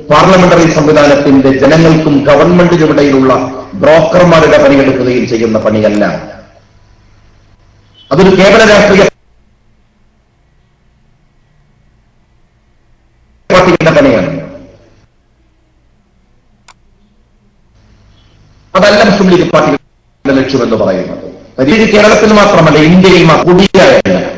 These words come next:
അർദ്ധചന്ദ്ര താരാങ്കിതമായ ഹരിത പതാകയായിട്ടല്ല, ഒരു പാർട്ടിയായിട്ടുമല്ല, ഒരു സംസ്കാരമായി, മനുഷ്യനെ സ്നേഹിക്കുന്ന സംസ്കാരമായി, അവന്റെ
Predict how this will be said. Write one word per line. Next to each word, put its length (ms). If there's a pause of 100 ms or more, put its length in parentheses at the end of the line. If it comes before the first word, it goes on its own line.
(2250)
അർദ്ധചന്ദ്ര 580
താരാങ്കിതമായ 600 (120)
ഹരിത 300
പതാകയായിട്ടല്ല, 960 (2500)
ഒരു 100 (120)
പാർട്ടിയായിട്ടുമല്ല, 880 (220)
ഒരു 180
സംസ്കാരമായി, 680 (1500)
മനുഷ്യനെ 400
സ്നേഹിക്കുന്ന 400 (100)
സംസ്കാരമായി, 580 (1300)
അവന്റെ 220